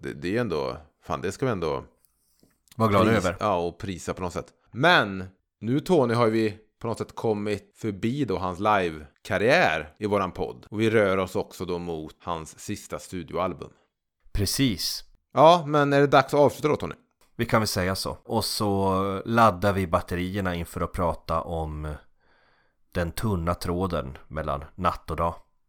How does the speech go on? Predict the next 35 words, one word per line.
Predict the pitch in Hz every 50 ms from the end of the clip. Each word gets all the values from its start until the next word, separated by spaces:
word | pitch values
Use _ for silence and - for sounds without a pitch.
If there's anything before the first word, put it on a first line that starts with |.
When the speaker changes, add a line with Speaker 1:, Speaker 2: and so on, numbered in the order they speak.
| _ _ _ _ _ _ _ -
Speaker 2:
Tack | - 147 139 -
till | - 143
alla | 135 127 123
som | - 139
har | 127 123
lyssnat | 120 123 120 - - 123 113 - -
på | - 107 107 107 107
ännu | 110 104 101
ett | 98 -
avsnitt | 104 95 87 - 98 92 -
av | - - 95 90 87 85 78 - - 80 78
Peter | - - - 104 98 95 92 - - 95 87 82 82 - -
Le | 87 85 82 80
Podd. | - - - - 120 127 139 143 135 127 - - - -
Vill | 113 110 104
ni | 101 98
kontakta | - - 104 95 90 - 107 95 90 - - 92
oss | 85 - -
på | - -
sociala | - 90 82 - - 90 85 80 80 78 80 82
medier | 85 90 92 101 113 113 113 117 127 120 120
så | - - 92
gör | 90 85 - 92 90 90 92 82
det | 85 82
mycket | 85 87 85 - _ _ - 76 - - -
gärna. | - 98 90 95 90 92 92 90 85 82 80 82 82 95 113 131 131 - - - - - - - _ -
Och | - 92 - - - -
tipsa | - 123 117 - - - - - 92 90
gärna | 95 98 95 92 87 82 85 82 - - - -
era | 90 87 82 80 78 85 85 85
vänner | 80 82 87 110 117 120 120 110 98 90 101 123 131 113 110
om | - 101 95 87 90 87
den | 85 85
här | 85 82
podden | - - - 87 76 76 73 - 73 71